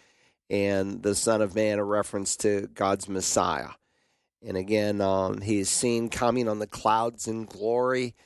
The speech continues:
because clouds are the raiment of God. He led Israel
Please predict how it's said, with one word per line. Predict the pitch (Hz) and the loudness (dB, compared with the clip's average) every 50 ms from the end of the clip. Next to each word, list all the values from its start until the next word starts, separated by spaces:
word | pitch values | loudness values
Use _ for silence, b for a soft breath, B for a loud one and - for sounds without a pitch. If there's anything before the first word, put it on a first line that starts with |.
| b b b b b | b b b b b
because | _ 113 110 - 110 104 98 | _ -10 -2 0 2 2 2
clouds | - - - 117 117 117 117 117 117 - - - | 2 2 4 4 6 4 2 0 -4 -6 -6 -4
are | 123 117 117 113 113 113 113 113 - - | -2 0 0 2 2 0 0 -2 -4 -4
the | 117 113 110 | -2 0 0
raiment | 107 110 117 113 117 117 117 113 110 110 104 98 - _ | 2 2 2 4 4 4 2 2 0 0 -2 -4 -6 _
of | 110 104 95 101 | -10 -10 -8 -4
God. | 95 101 95 82 71 60 50 - - _ - | -2 0 0 2 0 -2 -6 -10 -14 _ -20
He | - 95 101 104 104 | -14 -8 -6 -4 -4
led | 98 101 113 113 117 117 120 | -2 0 2 2 2 2 2
Israel | 113 110 117 113 110 113 117 113 113 113 110 107 95 - - | 2 0 0 -2 -2 -2 0 0 2 2 0 -2 -4 -8 -16